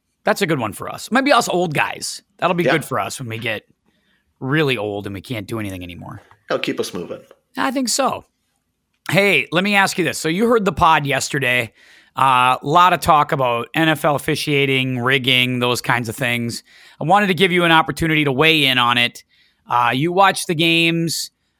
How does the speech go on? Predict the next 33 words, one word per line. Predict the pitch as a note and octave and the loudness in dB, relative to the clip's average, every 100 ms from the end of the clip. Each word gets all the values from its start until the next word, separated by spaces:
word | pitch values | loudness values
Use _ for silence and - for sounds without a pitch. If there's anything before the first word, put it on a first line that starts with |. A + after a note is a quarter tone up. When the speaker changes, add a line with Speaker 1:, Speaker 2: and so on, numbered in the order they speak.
| _ - | _ -4
Speaker 1:
I | C#3+ | -2
think | C#3+ A#3 - _ - | 0 -2 -2 _ -8
we | E3 E3 | -6 0
can | F#3 | 0
agree | C#3+ E3+ G#3+ | 0 0 2
that | G3 E3+ - | 2 2 -2
of-, | - - - | -10 -10 -4
the | D#3 | -2
offi-, | D3+ D#3+ - | -2 -4 -2
there's | E3 D3 | -2 0
an | |
officiating | C#3+ - E3 E3+ D3+ B2+ - | -2 -2 -2 0 0 0 -2
issue, | F3+ - G3 F#3+ F#3 | -2 0 0 0 0
but | D#3 C#3+ - | 0 -4 -2
are | D3+ | -2
you | D#3 E3 G3 G#3 G#3 F#3 | 0 0 0 2 2 0
starting | - F#3+ F3+ | 0 0 0
to | E3+ | 0
go | E3+ E3+ | 2 2
as | C3 | 0
deep | E3+ F3 - | -2 -2 -2
as | E3 | -2
Zach | C3 D#3+ D#3 - | 0 2 2 2
and | D3+ | 2
Ryan | D#3 D#3+ E3 | 4 4 2
on | E3 | 2
this, | E3+ E3+ - | 0 -2 0
or | D#3 | 2
are | D3+ | 2
you | D3 D#3 D3 C#3+ | 0 0 0 2
not | D3 C#3 | 2 0
there | - A2 | -4 -4
yet? | F2+ | -6